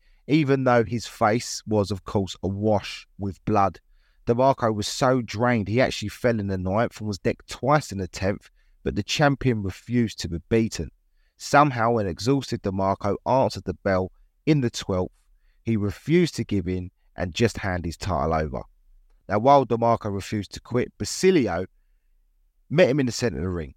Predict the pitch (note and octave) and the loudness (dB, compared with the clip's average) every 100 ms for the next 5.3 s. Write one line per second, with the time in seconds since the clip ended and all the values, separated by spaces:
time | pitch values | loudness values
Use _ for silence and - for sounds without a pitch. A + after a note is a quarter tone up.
0 | _ - A2+ A#2+ A2 A2 G#2+ B2 C#3+ - | _ -2 2 2 2 -2 0 2 2 0
1 | B2 A2 - G2 E2 - C3+ F#2 A#2 A#2+ | -4 -4 -6 -6 -6 -4 -2 0 0 0
2 | A#2 A2+ - G#2+ G2+ F2 F2 A#2 C3+ A#2+ | 0 0 -2 -2 -2 -4 -2 0 0 -2
3 | - G2+ A2+ - - G#2 G2+ G2 G2+ - | -6 0 2 0 -2 -2 0 0 0 -2
4 | F#2 F#2+ - G2+ - G3 F#3+ B2+ G#2 G2+ | -6 -8 -6 -6 0 0 2 -2 0 0
5 | G#2 E2+ | 0 -2